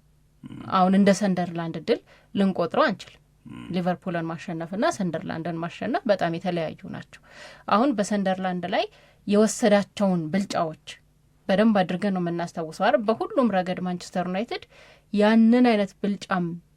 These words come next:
Speaker 2: ሊቨርፑል ላይ ባይወስድና ግን የመጨረሻ ስኮር ቦርዱ ላይ የሚመዘገበው ውጤት ማንቸስተር ዩናይትድ ያሸነፈበት ከሆነ በጣም፣ እ፣ አሪፉ ነገርና የበለጠ የሚያረጋጋው ለማንቸስተር ዩናይትድ እና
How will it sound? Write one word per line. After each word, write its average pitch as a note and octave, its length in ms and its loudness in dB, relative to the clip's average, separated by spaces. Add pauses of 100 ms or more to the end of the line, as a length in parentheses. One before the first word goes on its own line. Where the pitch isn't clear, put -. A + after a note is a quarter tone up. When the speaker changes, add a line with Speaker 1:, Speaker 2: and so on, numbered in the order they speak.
(100)
Speaker 2:
ሊቨርፑል G3 500 0
ላይ E3+ 200 0
ባይወስድና F#3+ 720 0 (640)
ግን A3+ 200 6
የመጨረሻ G3+ 560 2
ስኮር F#3+ 280 -4
ቦርዱ F3+ 320 -6
ላይ E3+ 180 -4
የሚመዘገበው F3+ 800 0
ውጤት F3 360 -6 (360)
ማንቸስተር F#3+ 420 0
ዩናይትድ F3+ 440 -4 (500)
ያሸነፈበት F#3+ 920 0
ከሆነ F#3 360 -2 (580)
በጣም፣ A3 460 -2 (140)
እ፣ E3 120 -8 (580)
አሪፉ G3 340 2 (100)
ነገርና E3 440 -8
የበለጠ F#3 440 -2
የሚያረጋጋው E3+ 880 -2 (440)
ለማንቸስተር F3+ 540 -4
ዩናይትድ E3 340 -12
እና E3+ 140 -8